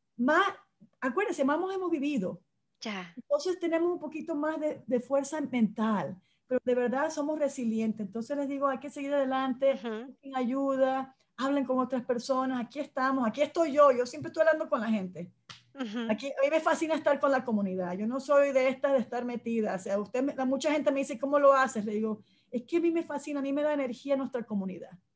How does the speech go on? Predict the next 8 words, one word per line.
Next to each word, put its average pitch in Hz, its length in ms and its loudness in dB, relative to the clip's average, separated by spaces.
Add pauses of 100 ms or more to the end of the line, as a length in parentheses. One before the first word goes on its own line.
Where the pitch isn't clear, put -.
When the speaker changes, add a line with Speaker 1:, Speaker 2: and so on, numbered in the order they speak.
(200)
Speaker 2:
Exacto. 170 600 -12 (200)
Speaker 1:
Entonces, 247 360 0
creo 247 280 0
que 269 360 4
hagan 269 220 -2
lo 294 120 0
mismo, 214 520 0 (460)
este, 196 640 -6